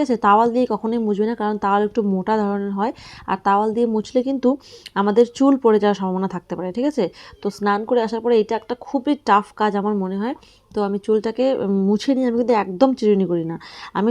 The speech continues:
সবসময় চেষ্টা করি হাত দিয়ে চুলটাকে just একটু সেট করে নেওয়ার। সেট করে নিয়ে হয়তো আমি, উম, চুলটাকে, উম, আমি কিন্তু ক্লিপ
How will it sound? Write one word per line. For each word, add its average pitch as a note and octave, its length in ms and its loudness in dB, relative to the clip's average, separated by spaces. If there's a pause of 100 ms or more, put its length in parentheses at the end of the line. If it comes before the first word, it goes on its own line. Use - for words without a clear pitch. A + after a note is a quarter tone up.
(120)
সবসময় A#3 440 -4
চেষ্টা A3 220 -4
করি A#3+ 100 4 (120)
হাত G3+ 160 4 (100)
দিয়ে A#3+ 140 2 (100)
চুলটাকে A3 320 -2 (100)
just A#3+ 260 -2
একটু A#3+ 120 0 (100)
সেট A3 280 -2
করে A3+ 200 2
নেওয়ার। G3+ 220 0 (400)
সেট A3+ 220 2
করে A#3+ 220 2
নিয়ে A#3+ 220 -2
হয়তো G3+ 200 -6 (100)
আমি, A3 140 -4 (220)
উম, G3 240 -4 (120)
চুলটাকে, G#3+ 360 -2 (260)
উম, G3 220 -2 (120)
আমি G3 200 0
কিন্তু G#3+ 200 0 (360)
ক্লিপ C#4 200 2